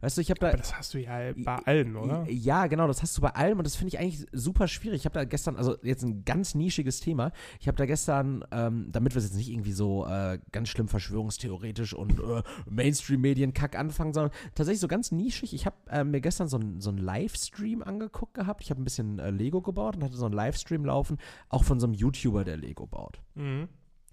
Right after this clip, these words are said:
Speaker 1: Und der hat da so ein Set, äh, von, von Lego, also von der Firma Lego, auch aufgebaut und hat dann,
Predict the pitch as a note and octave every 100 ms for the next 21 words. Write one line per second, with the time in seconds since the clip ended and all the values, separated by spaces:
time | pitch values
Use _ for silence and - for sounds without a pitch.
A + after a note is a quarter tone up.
0 | - - - - B2 C3+ C#3 C3 A2 A2
1 | - E3 - - B2 A#2 - A2+ G#2+ G#2
2 | - G2+ G2 G2 A2 D3+ F3+ F3+ A2+ A2
3 | B2+ G2+ G2 - D#3+ F3 D#3+ D#3 D#3 D3
4 | E2+ A2 D#3 D#3+ - C#3+ C#3 C3 C3 -
5 | - - - A#2+ C3 C3 C#3 C3+